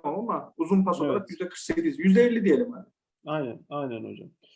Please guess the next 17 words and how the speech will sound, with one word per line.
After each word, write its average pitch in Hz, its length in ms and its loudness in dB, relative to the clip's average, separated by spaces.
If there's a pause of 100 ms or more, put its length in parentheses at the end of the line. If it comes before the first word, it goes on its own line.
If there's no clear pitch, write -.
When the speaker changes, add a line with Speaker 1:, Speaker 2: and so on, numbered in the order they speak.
(100)
Speaker 2:
Hocam 185 300 -2
savunmada 214 640 0
da 202 220 2
savunmaya 185 500 -2
yardım 185 360 0
eden 165 300 -2
bir 147 40 -2
oyuncu. 151 500 -2
Yirmi 165 320 -2
top 165 200 -6
Speaker 1:
Evet. 147 240 4
Speaker 2:
kesmiş, 160 400 -10
beş 165 200 -2
tane 139 300 -2
de 160 120 -6
top 160 220 -8
uzaklaştırmış. 135 1040 -6